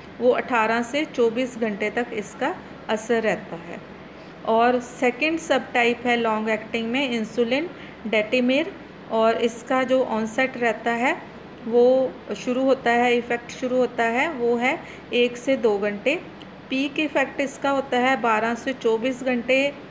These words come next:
के बीच में, और इसका जो duration रहती है, असर रहता है, वो vary करता है patient to patient, जहाँ patient की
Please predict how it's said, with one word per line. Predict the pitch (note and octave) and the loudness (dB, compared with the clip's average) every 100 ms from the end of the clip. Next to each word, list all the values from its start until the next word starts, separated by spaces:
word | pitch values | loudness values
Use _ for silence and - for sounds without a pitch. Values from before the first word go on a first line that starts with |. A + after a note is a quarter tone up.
| - - - | -18 -14 2
के | B3 | 2
बीच | A#3 A#3 - C4+ | 4 -2 -2 -2
में, | F4+ - - - - G#3+ | -2 -4 -14 -18 -6 2
और | A#3 B3 | 4 4
इसका | B3 A#3+ - C4 A#3+ | 4 -2 0 0 2
जो | C4+ F#4 - - - | 2 0 -4 -16 -4
duration | A#3 A#3 A#3+ A#3 C#4+ C#4 | 2 6 6 4 0 2
रहती | B3 - A#3+ | 2 0 -2
है, | A#3 C4 | 2 2
असर | - A3 - C4+ | 0 -2 0 2
रहता | A#3 F#3+ G#3 | 2 0 -4
है, | G#3 B3 D4 | 0 0 2
वो | B3+ D4 | 0 0
vary | A3+ A3+ A3+ C4 | 2 2 2 2
करता | B3 G#3 - G#3 | 0 -2 -2 -4
है | G3+ C#4+ F#4+ - - - - | 0 -2 -2 -10 -16 -6 0
patient | A#3+ - B3+ A#3 | 0 2 -2 0
to | B3+ | 0
patient, | B3 A#3+ - D#4 - - - - | 2 2 0 -2 -4 -14 -16 -4
जहाँ | A3 B3+ D#4+ - | 0 0 0 0
patient | A3+ B3 A3+ | 0 0 -4
की | A#3+ | -2